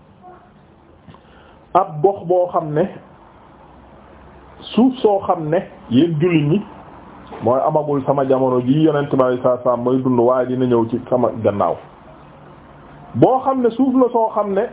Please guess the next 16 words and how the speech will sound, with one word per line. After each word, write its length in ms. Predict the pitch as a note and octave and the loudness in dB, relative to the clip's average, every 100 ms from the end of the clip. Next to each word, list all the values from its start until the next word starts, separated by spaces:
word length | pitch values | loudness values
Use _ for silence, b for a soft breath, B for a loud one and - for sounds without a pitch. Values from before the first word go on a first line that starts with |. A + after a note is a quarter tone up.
| D#3 | -2
yuzkaru, 640 | E3+ C4+ G#3 A3+ A3 G3 | 2 2 2 2 2 2
dañ 180 | A3+ A3+ | 0 0
fay 200 | A#3 A#3 | -2 -2
tudd, 260 | G3 G3 | 0 0
fiiha, 480 | - A3+ A#3 G3 F3 E3+ | 2 2 4 2 0 2
ca 60 | A#3+ - | 0 2
suuf 200 | C4 - | 0 2
sa, 100 | F3+ - - | 0 0 0
lu 180 | E3+ G3 | 0 2
bari, 180 | A3 G#3+ | 0 0
al 260 | G3+ F#3+ F#3 | 0 0 0
qiiraat, 500 | E3+ E3+ D#3 - - | 2 2 0 -4 -4
qiiraat. 360 | C3+ B2+ G#2+ - | 0 2 0 0
Lan 140 | E3 | 0
mooy 160 | F#3 D#3+ - | 0 -2 0
qiiraat? 260 | A2+ G#2 | 0 0